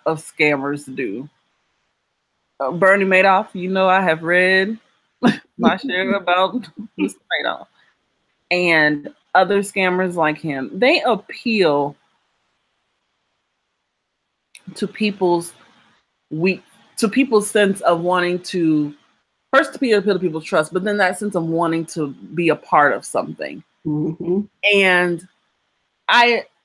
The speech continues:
Speaker 1: though I think she was wrong for taking these people's money, I think the more embarrassing part for this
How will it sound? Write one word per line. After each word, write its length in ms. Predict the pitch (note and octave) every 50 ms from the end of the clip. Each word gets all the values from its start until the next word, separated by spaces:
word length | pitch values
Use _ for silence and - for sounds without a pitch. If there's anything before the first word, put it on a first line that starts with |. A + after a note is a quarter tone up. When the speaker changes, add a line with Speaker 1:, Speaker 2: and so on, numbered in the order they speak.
| - -
Speaker 1:
though 240 | F#3 F#3+ A#3+ B3+ C#4
I 120 | C4 B3
think 240 | B3 - C#4+ D4+ D4
she 180 | - - C#4
was 240 | A#3+ G#3 F#3 E3+ E3+
wrong 320 | G3 A3+ A#3 A#3 A#3 A3+ G#3+
for 120 | - G3
taking 320 | G3 A#3 A3 A3 A3+ G#3+
these 200 | G#3+ G#3 G3+ G3
people's 360 | - A#3 A3+ G3+ G3 F#3+ F3 F#3
money, 400 | G#3 G#3+ A3 A3 A3 A3 A3+ _ _ _ _ _ _ _ _ -
I 180 | A3 A#3 G#3 G3+
think 500 | G#3 - - - C4 C4 C4 C4 C4 _ -
the 200 | F#3+ E3+ G3 F3+
more 520 | F3+ F#3 G3 G#3 G#3+ G#3+ G#3 G3 G3 - -
embarrassing 920 | E3 E3 D#3+ D#3+ D3 F3 F3+ F#3 G3+ A3 A3+ A3+ G#3+ - A#3+ A3 G#3 G3+ F#3+
part 380 | G3 A3 A3+ G#3+ G3 - -
for 140 | - F#3+ F3
this 480 | E3+ F3 G3 G3+ G#3 G3+ - - -